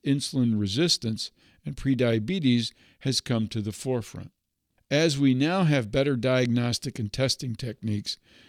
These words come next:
we know more today than we used to. And let's start with a term you've probably heard before in a health class called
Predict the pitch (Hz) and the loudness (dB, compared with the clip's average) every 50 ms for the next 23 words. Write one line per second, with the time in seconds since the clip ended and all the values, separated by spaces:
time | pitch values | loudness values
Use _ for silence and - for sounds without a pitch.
0 | - - _ - 135 139 170 190 185 185 175 175 170 165 180 185 180 175 156 - | -20 -12 _ 2 4 6 6 6 4 4 4 4 4 2 2 2 2 0 0 2
1 | 175 170 190 185 160 143 131 113 117 120 123 123 127 135 139 139 123 - - - | 2 4 4 6 6 6 6 4 4 4 4 4 4 4 2 2 0 -2 -6 -8
2 | - - - - _ _ _ _ _ _ _ _ _ _ _ _ _ _ _ _ | -10 -12 -12 -16 _ _ _ _ _ _ _ _ _ _ _ _ _ _ _ _
3 | _ _ _ - - - 160 175 202 247 226 - - - 180 175 180 - - 147 | _ _ _ -18 -10 -6 -2 0 2 4 6 6 6 6 6 4 4 4 2 2
4 | 123 123 120 120 - - 131 127 131 127 127 127 151 180 185 - _ _ - - | 2 2 2 0 -2 -2 0 0 2 0 0 0 -2 -2 -4 -6 _ _ -8 -4
5 | - 156 151 170 175 185 175 180 180 170 - - 156 156 156 147 139 147 127 - | -2 0 0 0 0 0 2 2 0 0 0 -2 -2 -2 -2 -2 -4 -6 -6 -4
6 | - 151 147 139 123 120 120 120 117 131 135 127 - - 123 113 107 110 - - | 0 2 2 4 4 4 2 2 2 0 -2 -4 -4 -4 -2 -2 0 -2 -2 -4
7 | - 113 107 104 104 104 104 | 0 2 2 2 2 0 -2